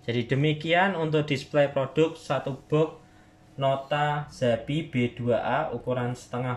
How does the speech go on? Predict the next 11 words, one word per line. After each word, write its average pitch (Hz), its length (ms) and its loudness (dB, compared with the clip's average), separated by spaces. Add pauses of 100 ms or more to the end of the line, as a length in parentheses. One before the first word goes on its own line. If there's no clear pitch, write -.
folio 127 680 2 (380)
dengan 127 320 -2
isi 131 480 -4
seratus - 880 -6
dua 120 300 0
puluh 123 160 -2
buku 123 320 -2
atau 131 340 0
dua 117 220 -6
belas 110 260 -8
pak. - 300 -4